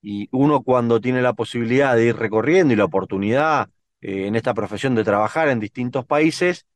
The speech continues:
te das cuenta que hay cosas que son similares, ¿no? En cuanto a la metodología de trabajo, pero después, eh, cada país y cada elección es un mundo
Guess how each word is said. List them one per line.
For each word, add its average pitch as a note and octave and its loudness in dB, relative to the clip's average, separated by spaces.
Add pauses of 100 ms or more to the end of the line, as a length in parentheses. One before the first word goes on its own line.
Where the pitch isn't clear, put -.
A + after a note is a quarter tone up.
te E3+ -4
das F3 0
cuenta F#3 0
que E3 0
hay D#3 2
cosas A#3+ -4
que - -8
son F3 0
similares, A2+ 0
¿no? C#3 0
En D3 -2
cuanto G#2+ 0
a - 0
la G2+ 0
metodología G#2+ 2
de G2 2
trabajo, F#2+ -2 (200)
pero A2+ 2
después, F#3+ 0 (320)
eh, G#2 0
cada D#3 0
país C#3 0
y A#2+ -6
cada C#3+ 0
elección A#2+ -2
es D#3 -4
un G#2 -2
mundo A#2 2